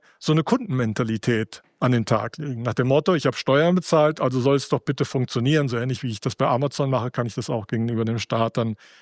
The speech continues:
einklagen.“ Schulpflicht als zweite klassische Pflicht. Da gibt's natürlich eine gewisse organisatorische Einbindung, ähnlich wie bei der Wehrpflicht, einmal in die Schule, einmal in die Armee.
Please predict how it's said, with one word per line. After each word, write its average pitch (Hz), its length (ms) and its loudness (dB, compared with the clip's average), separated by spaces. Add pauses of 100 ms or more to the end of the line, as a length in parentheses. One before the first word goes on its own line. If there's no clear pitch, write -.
(180)
einklagen.“ 147 760 -2 (1500)
Schulpflicht 180 680 2
als 127 220 -2
zweite 160 320 2
klassische 123 500 -2
Pflicht. - 720 0
Da 185 120 -8
gibt's - 180 -4
natürlich 143 240 0
eine 131 100 0
gewisse 131 300 2
organisatorische 131 880 0
Einbindung, 196 760 4
ähnlich 170 580 0
wie 131 220 -2
bei 123 120 0
der 117 200 0
Wehrpflicht, 190 540 0
einmal 127 240 -4
in 120 60 -4
die 107 100 -4
Schule, 180 420 0
einmal 120 260 -2
in 117 140 -4
die 113 120 -4
Armee. 123 480 2